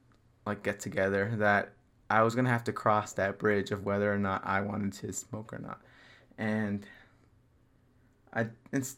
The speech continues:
I wasn't really judging myself or wasn't really beating myself up for the, like, like, I just kinda came to terms with, okay, like, it might happen today. And if it does, we'll co-, we'll cross that bridge when we get there.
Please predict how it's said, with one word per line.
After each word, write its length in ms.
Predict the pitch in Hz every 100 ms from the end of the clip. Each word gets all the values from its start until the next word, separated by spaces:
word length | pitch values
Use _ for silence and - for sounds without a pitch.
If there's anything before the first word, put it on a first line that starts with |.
| -
I 160 | 117 127
wasn't 380 | 131 185 202
really 240 | 185 160 143
judging 360 | 107 113 123
myself 380 | 135 135 131 131
or 100 | 123
wasn't 300 | 110 123 123
really 200 | 120 117
beating 340 | 107 107 107 104
myself 400 | 101 113 107 -
up 260 | 117 -
for 240 | - 131 131
the, 220 | 135 131 -
like, 340 | 113 113 117 -
like, 340 | 113 110 - - - - - -
I 120 | 127
just 200 | 147 147
kinda 240 | 151 143
came 260 | 139 131 135
to 140 | 131
terms 320 | 120 123 120
with, 100 | 117
okay, 360 | 101 117 143 120
like, 340 | 113 101 98 -
it 160 | 110 104
might 240 | 107 110
happen 340 | 107 101 101 110
today. 440 | 117 120 127 123 - _ _ _ _ _ - - _ _ _ -
And 200 | 107 101
if 160 | 101 101
it 80 |
does, 380 | 98 107 135 -
we'll 160 | 120 117
co-, 260 | - 110 -
we'll 120 | 110
cross 280 | 110 113 117
that 200 | 107 101
bridge 220 | 101 95
when 100 | 104
we 80 | 95
get 240 | 95 95
there. 200 | 95 95